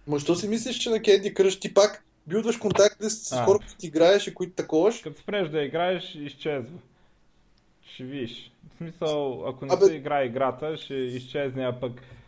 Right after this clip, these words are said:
Speaker 2: а, идеята, че винаги ще е популярна такава игра е доста абсурдна, като Angry Birds, вече го забравихме какво беше.
Speaker 1: Да, ама според мен те правят нещо друго, защото Activision в момента имат супер много и супер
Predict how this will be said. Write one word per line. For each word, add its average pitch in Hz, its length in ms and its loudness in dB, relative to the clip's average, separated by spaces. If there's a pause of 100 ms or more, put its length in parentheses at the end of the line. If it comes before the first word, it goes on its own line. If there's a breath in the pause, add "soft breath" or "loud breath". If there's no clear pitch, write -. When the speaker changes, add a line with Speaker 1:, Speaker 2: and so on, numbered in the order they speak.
(140)
Speaker 2:
а, 123 420 0
идеята, 151 480 -2
че 147 120 -14
винаги 156 300 -8
ще - 120 -8
е 127 120 -6
популярна 131 640 -2
такава 131 340 -2
игра 127 380 0
е 127 160 -2
доста 120 360 -6
абсурдна, 110 500 -10
като 117 240 -14
Angry 117 500 -4
Birds, 117 240 -4
вече 117 280 -4
го 113 80 -14
забравихме 110 480 -6
какво 107 180 -14
беше. 107 360 -14 (420)
Speaker 1:
Да, 160 160 6
ама 233 200 6
според 151 420 0
мен 226 300 4
те 220 180 6
правят 208 300 6
нещо 208 260 0
друго, 196 160 0
защото 214 220 2
Activision 208 600 -2
в - 80 -8
момента 220 380 4
имат 233 240 4
супер 233 340 6
много 220 440 6
и 202 60 -4
супер 202 320 -4